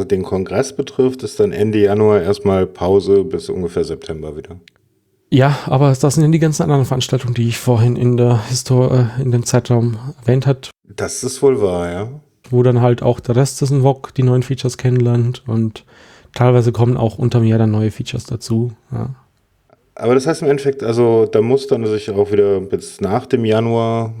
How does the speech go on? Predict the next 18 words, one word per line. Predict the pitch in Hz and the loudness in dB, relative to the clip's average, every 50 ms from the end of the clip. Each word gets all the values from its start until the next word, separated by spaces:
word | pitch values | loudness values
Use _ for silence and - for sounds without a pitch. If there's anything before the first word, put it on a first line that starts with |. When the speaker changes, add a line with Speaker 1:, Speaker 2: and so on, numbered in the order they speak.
| 110 - | -16 -12
Speaker 1:
oder | - 90 104 101 95 92 85 76 - | -6 -2 0 0 0 0 -2 -2 -2
im | - 104 107 | -2 -2 0
Januar | 110 113 110 107 107 104 104 107 | 0 0 2 2 4 4 4 4
jemand | 104 101 101 104 101 98 | 4 2 2 0 0 0
hinsetzen, | - 104 104 101 104 101 - - - 107 98 | 0 0 0 2 0 0 -2 -2 -2 -2 -2
diese | 92 95 90 92 | -2 -2 -2 -2
ganzen | - 92 92 - - - 101 | -2 -2 -4 -4 -4 -4 -4
Maschinen | 95 92 - - 104 98 95 95 92 92 | -2 -2 -4 -4 -2 -2 -2 -2 -2 0
neu | 95 95 98 98 | 2 2 2 2
bespielen? | 92 95 95 - - - 107 123 139 151 156 160 165 165 _ _ _ _ _ _ _ _ _ _ _ _ _ _ _ _ _ _ _ _ _ - | 2 0 -8 -8 -6 -2 0 0 0 0 -2 -4 -6 -8 _ _ _ _ _ _ _ _ _ _ _ _ _ _ _ _ _ _ _ _ _ -2
Speaker 2:
Ja, | 147 | -2
das, | 143 147 165 147 - - | 2 2 0 0 0 -2
das | - 160 151 - - | -2 -2 -2 -2 0
erleichtert | 170 151 135 135 135 - - 127 | 2 4 4 4 2 2 0 0
halt | 117 120 | 2 2
das | 127 117 - | 0 0 -2
Ansible, | 120 113 110 117 107 95 104 107 104 98 - _ _ _ - | -4 -2 -2 -2 -2 0 -2 -2 -4 -6 -10 _ _ _ -4
ja, | 117 117 120 123 123 | -2 0 0 0 -2